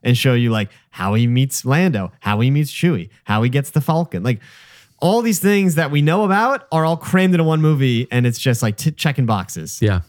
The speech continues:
Speaker 1: And it's, it doesn't work at all.
Speaker 2: All right, so you went really negative really quick.
Speaker 1: Yes.
Speaker 2: Uh, let's let, uh, you gave it a yes, so you gave it a yes for a reason. So, like, why don't we
Speaker 1: True,
Speaker 2: approach
Speaker 1: true.
Speaker 2: the things that you actually liked?
Speaker 1: Okay.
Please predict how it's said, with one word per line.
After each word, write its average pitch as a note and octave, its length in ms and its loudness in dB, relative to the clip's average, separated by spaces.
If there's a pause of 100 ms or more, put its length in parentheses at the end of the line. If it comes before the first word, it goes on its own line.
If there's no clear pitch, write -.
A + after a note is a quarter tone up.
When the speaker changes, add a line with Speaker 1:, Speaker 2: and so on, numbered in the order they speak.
(140)
Speaker 1:
And A2+ 180 2
it's, G#2+ 260 -2 (120)
it - 280 -6
doesn't A#2 320 2
work G2 220 -6
at F2+ 80 -8
all. B1+ 120 -10
Speaker 2:
All - 40 -12 (220)
right, C3+ 160 -2
so C#3 80 2
you D#3 240 2
went D3+ 180 -2
really D#3 340 0
negative G#2 460 -6
really A2 220 -2
quick. - 480 -6 (140)
Speaker 1:
Yes. - 380 -2 (240)
Speaker 2:
Uh, D#3 360 -2 (180)
let's A3 380 -4
let, G3 260 -2
uh, F3 40 4
you E3+ 140 -2
gave G#3+ 220 0
it D#3+ 60 -4
a C#3 40 0
yes, G#2+ 380 -2
so A#2+ 120 0
you C3 160 2
gave F3 140 0
it D3 60 0
a - 20 0
yes C3+ 200 -2
for B2+ 140 -2
a - 20 0
reason. G2+ 480 0
So, A2 100 0
like, A2+ 180 -2
why C#3+ 120 -2
don't F3+ 100 -4
we F#3+ 60 0
Speaker 1:
True, F3+ 80 4
Speaker 2:
approach D#3 260 -2 (140)
Speaker 1:
true. F#2 80 -10
Speaker 2:
the B2+ 100 -2
things C#3 240 -2
that C3 120 -2
you B2 120 -6
actually A#2 380 -6
liked? A2 440 -4
Speaker 1:
Okay. F#2+ 300 0